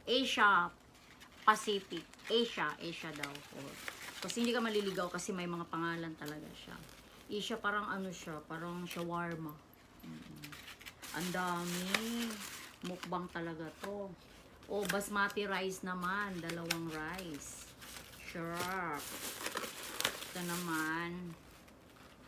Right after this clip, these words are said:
Ay, beef kebab. Oh, di ba? Beef kebab. Bubuksan ko to lahat mamaya. Iano ko muna to kasi may mga pangalan.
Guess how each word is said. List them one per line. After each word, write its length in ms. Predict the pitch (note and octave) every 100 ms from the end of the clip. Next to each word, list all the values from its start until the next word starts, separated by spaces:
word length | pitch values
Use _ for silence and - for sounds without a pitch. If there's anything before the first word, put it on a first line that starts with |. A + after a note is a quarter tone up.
| - -
Ay, 400 | A#3 D4+ D#4+ B3 E3+ D3+ - - - -
beef 400 | E3 D#3 F#3+ G3 - -
kebab. 680 | G#3+ D3+ D3 D3 F3 D3+ B2 - -
Oh, 80 | C#3
di 80 | C3+ C#3+
ba? 160 | - -
Beef 160 | D3+ D3+ -
kebab. 240 | C3 C3
Bubuksan 400 | F3 G3+ G3 G#3
ko 80 | F3+
to 160 | F3 E3
lahat 240 | D3+ D3 -
mamaya. 320 | C#3+ D3 - - - -
Iano 240 | F3+ F#3+
ko 80 | G3 F3+
muna 160 | E3+ E3
to 80 | D3+ C#3+
kasi 160 | E3+ G3+
may 160 | F3
mga 160 | F3 E3+
pangalan. 560 | E3+ E3 E3+ E3 E3